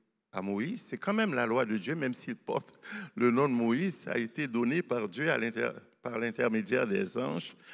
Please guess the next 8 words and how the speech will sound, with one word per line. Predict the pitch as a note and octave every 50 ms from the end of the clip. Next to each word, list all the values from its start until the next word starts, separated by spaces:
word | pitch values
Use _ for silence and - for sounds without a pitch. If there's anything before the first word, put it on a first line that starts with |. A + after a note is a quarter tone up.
| - - _ -
nous | A#2 A#2+ A#2+
le | A2+ A2+
savons. | G#2 - - A2 G#2+ F#2+ G2+ C#3 F3+ G3+ G3 - _ _ _ _ _ _ _ _ _ _ _ _ _ _ _ _ _ _ _ _ _ _ _ _ _ _ _ _ _ _ _ _ _ _ _
Et | D3 D3
la | C#3 C3 C3
loi | B2 C#3 E3+ F3+
de | D3 A#2 G#2+
Christ. | - - - A2+ - - - - _ - -